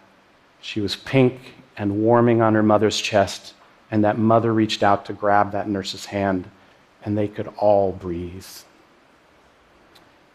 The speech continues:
I saw a team transformed because of coaching, and I saw at least one life saved because of it. We followed up with that mother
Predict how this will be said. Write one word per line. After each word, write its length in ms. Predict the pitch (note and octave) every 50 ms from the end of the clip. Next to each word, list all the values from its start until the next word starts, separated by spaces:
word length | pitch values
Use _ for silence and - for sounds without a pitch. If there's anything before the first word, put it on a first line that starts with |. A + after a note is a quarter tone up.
| _ _ -
I 100 | A#2+ B2
saw 640 | A#2 - - - D#3 C#3 C#3+ D3+ D3+ D#3 E3 -
a 40 | D#3+
team 580 | D#3 - - - C#3 C3+ C3 C3 C#3 C#3+ D3+ D3
transformed 800 | - - C3 A#2+ A#2 A2 - - - B2 A#2+ A2 G#2+ G#2 F#2+ -
because 300 | G#2+ - - A2+ G2 G2+
of 80 | F#2+
coaching, 440 | - - A2 G#2+ - - B2 A#2+ B2 - _ _ _ _ _ _ _ _ _ _ _ _ _ _ _ _ _ _ _ _ _ _ _ -
and 80 | - B2
I 60 | A2+
saw 300 | - - C#3+ C#3 C3+ C3+
at 120 | B2+ C3
least 420 | B2 B2 C#3 D3 C#3+ - - - -
one 360 | A#2+ A#2+ C3+ C3+ C#3 C3+ B2
life 400 | A#2+ A#2 A2+ A2 G#2+ - - -
saved 580 | - - - B2+ A#2 A2 G#2 G2 F#2+ - - -
because 340 | - - - - G2+ G2
of 120 | A2+ G2 G2
it. 120 | A2 A2+ - _ _ _ _ _ _ _ _ _ _ _ _ _ _ _ _ _ _ _ _ _ _ _ _ _ _ _ -
We 120 | A#2+ A#2
followed 340 | - - C3 B2+ B2 B2 A2+
up 160 | A#2+ A2+ -
with 120 | B2 A2 -
that 160 | A2+ G#2+ A2+
mother 460 | A#2 A2+ A2 G#2 A2 G#2+ G#2 G2+ G#2